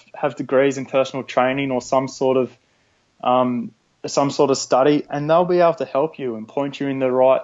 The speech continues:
right knowledge. Go up to people and talk to 'em. Most people are pretty friendly in the gym,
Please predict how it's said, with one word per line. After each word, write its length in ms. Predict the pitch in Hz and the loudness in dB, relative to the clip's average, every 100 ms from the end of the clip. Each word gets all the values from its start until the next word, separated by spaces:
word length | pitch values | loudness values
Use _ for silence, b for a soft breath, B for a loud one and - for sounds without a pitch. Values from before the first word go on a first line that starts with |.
| - | -6
right 280 | 135 131 123 | 0 2 2
knowledge. 520 | 123 127 139 - - _ _ _ _ | -4 -6 -6 -8 -16 _ _ _ _
Go 180 | - 147 | 0 2
up 100 | 175 | 2
to 60 | 170 | -6
people 320 | 185 175 170 | -10 -8 -8
and 100 | 127 | -10
talk 360 | - 135 156 - | -2 0 0 -2
to 180 | 131 | -4
'em. 120 | 117 113 | -2 0
Most 280 | 135 147 | 0 0
people 300 | - 151 151 | 0 0 0
are 40 | 135 | -4
pretty 240 | - 139 | -2 -2
friendly 380 | 135 123 139 139 | 0 0 0 -2
in 80 | 135 | 0
the 80 | 123 | 0
gym, 340 | 123 143 | 2 0